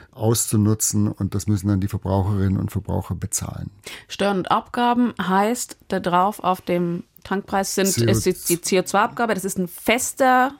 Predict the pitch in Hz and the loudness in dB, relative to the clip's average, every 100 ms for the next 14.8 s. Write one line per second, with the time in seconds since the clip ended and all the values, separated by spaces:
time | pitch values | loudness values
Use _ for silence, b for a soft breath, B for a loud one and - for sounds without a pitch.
0 | - - 92 190 202 277 254 254 190 185 | -14 -6 0 4 4 2 2 2 0 -4
1 | - 214 - 190 180 175 180 - 190 208 | -2 -2 0 -2 -2 -2 -4 -4 -2 -2
2 | 190 165 - - 185 226 - 196 214 226 | -4 -6 -8 -2 0 0 0 0 2 2
3 | 226 - 165 - - - - 190 185 202 | 0 -2 -12 -12 -12 -6 0 2 2 2
4 | 254 - 233 240 233 208 202 196 185 190 | 0 0 0 0 -2 0 2 4 4 4
5 | 190 - - 92 98 120 185 185 180 175 | 2 -4 -8 -6 -6 -4 -2 0 2 2
6 | 226 - 254 247 - 226 240 262 285 B | 2 0 -2 -2 -2 0 2 0 -2 B
7 | B - - 175 190 269 277 254 226 214 | B -12 -2 0 0 -2 -6 -4 -2 -2
8 | 220 208 202 196 - 190 208 214 - - | -2 -2 -2 -4 -2 0 0 -2 -6 -10
9 | _ - 175 196 202 196 190 - 185 - | _ -6 -4 -2 -2 0 0 0 -2 0
10 | 190 170 175 180 180 165 - - 180 175 | -2 2 0 0 -2 -2 -2 -2 0 0
11 | 170 - 175 165 - - 170 156 135 123 | 0 -2 -4 -2 -6 0 4 6 4 0
12 | - 117 113 98 95 87 - 101 95 104 | -2 -4 -2 0 0 -4 -6 -4 0 2
13 | 107 113 117 107 104 139 156 120 113 110 | 2 0 0 -2 0 0 0 0 -2 0
14 | 113 107 98 98 85 90 131 139 | 0 0 0 -4 -2 -2 -2 -2